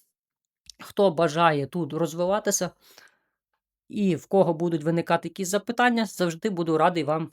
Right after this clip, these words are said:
відповісти. Пишіть мені в коментарях, я вам залюбки допоможу.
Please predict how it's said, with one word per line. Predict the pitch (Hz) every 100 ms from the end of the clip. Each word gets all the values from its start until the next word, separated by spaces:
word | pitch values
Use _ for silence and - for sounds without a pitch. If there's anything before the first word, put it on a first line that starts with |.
| -
відповісти. | 165 - 170 156 151
Пишіть | - 170 190 147
мені | 151 156
в | 147
коментарях, | 202 202 202 277 269 - _ - - _ _ _ _ _
я | - 202 233
вам | 190 185
залюбки | 156 160 151 - 180 _ -
допоможу. | 170 170 165 143 131